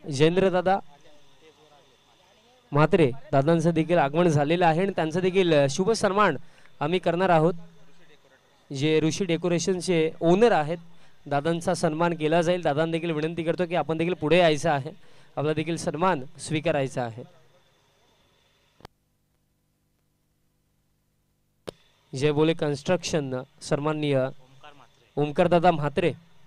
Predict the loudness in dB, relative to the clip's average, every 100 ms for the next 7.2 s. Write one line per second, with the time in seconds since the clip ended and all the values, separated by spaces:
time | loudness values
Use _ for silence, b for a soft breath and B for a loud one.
0 | -20 -20 _ _ -4 -2 0 2 2 2
1 | 2 -2 -12 -20 -18 -8 2 6 6 4
2 | -6 -10 -18 -18 -16 -4 -2 0 -2 -2
3 | -2 0 0 2 2 0 0 2 2 2
4 | 2 2 2 0 -2 0 0 0 -2 -2
5 | -4 -2 -4 -6 b b b -4 0 0
6 | 0 0 4 6 6 4 0 0 -2 -12
7 | -14